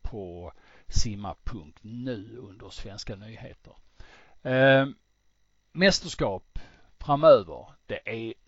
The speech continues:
tunt i kalendern. Det enda mästerskapet som, eh, är konfirmerat i år, vad jag förstår,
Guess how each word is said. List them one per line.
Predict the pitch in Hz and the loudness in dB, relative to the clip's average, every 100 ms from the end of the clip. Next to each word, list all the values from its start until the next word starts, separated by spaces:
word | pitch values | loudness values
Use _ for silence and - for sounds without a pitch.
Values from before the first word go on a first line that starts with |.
| - - | -14 -6
tunt | - 139 104 - - | -2 -2 -2 -10 -18
i | 135 | -18
kalendern. | - 135 170 214 85 64 64 - _ _ _ _ _ _ _ _ - | -4 -2 0 -2 -6 -10 -20 -20 _ _ _ _ _ _ _ _ -10
Det | - | -4
enda | 165 208 170 | 0 2 2
mästerskapet | 160 190 180 - 160 135 143 | 2 -4 -8 -6 -6 -6 -10
som, | - 147 135 131 | -10 -10 -8 -12
eh, | - - 127 - 196 | -14 -16 -16 -8 0
är | 147 131 123 123 | 2 2 -2 -6
konfirmerat | - 147 131 - 135 170 123 80 71 82 _ - | -8 -8 -8 -10 -6 -4 -6 -6 -8 -8 _ -6
i | 143 117 120 - | -2 -2 -2 0
år, | 220 110 92 | 2 2 0
vad | 113 165 | 0 4
jag | 160 | 4
förstår, | - - - 131 82 | 0 -2 4 4 2